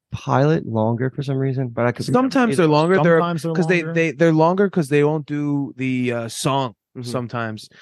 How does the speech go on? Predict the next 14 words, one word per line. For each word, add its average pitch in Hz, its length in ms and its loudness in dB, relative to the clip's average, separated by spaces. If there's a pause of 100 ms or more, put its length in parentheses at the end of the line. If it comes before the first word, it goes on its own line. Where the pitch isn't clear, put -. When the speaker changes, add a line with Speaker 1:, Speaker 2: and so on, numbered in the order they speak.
(220)
Speaker 2:
but 147 360 4
they're 151 180 4
generally 175 500 2
around 156 300 2
twenty-four, 147 420 0
twenty-five 139 440 -2
minutes, 131 400 -2
and 131 280 2
really, 135 300 2
like, 123 220 -4
of 117 240 -6
actual 127 420 0
actions 113 480 -4
about 113 320 -2